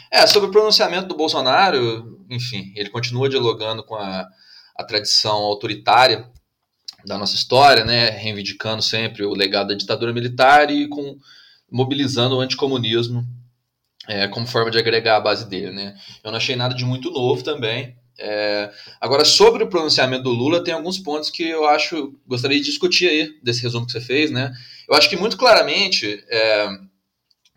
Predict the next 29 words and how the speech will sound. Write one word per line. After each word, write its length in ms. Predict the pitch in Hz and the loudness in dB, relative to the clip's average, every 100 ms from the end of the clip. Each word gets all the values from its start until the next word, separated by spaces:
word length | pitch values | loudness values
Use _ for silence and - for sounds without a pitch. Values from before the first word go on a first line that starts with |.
| _ | _
o 160 | 123 123 | -4 -2
pronunciamento 460 | 139 143 151 135 | 0 0 0 0
do 80 | 143 | 0
Lula, 340 | 135 160 165 120 | 2 2 0 0
do 80 | |
Lula 260 | 120 139 165 | 2 2 2
foi 120 | 175 | 2
o 20 | |
lançamento 540 | 175 175 196 160 180 185 | 0 2 0 0 -6 -6
da 80 | 185 | -4
candidatura 520 | 185 185 202 190 202 | -2 0 2 4 4
dele 280 | 139 156 151 | 4 -2 -2
pra 100 | 160 | -4
dois 160 | 160 | -4
mil 140 | 160 165 | -8 -10
e 40 | |
vinte 180 | 160 - | -12 -10
e 40 | |
dois, 300 | 113 107 92 | -2 -2 -2
né? 200 | 98 101 101 _ _ _ _ _ | -6 -10 -14 _ _ _ _ _
Ele 200 | 101 107 | -8 -2
já 200 | 120 - | -2 4
tá 340 | 120 135 131 | 8 10 10
apostando 500 | 127 143 - 127 127 | 8 2 0 -2 -2
nisso 200 | 135 131 | -4 -2
aí, 280 | 143 95 95 - _ _ _ _ _ _ _ | -2 -2 -8 -18 _ _ _ _ _ _ _
é, 220 | - 101 98 | -6 -6 -4
penso 420 | 113 110 120 123 | -4 -4 -2 0
eu. 220 | 92 | -2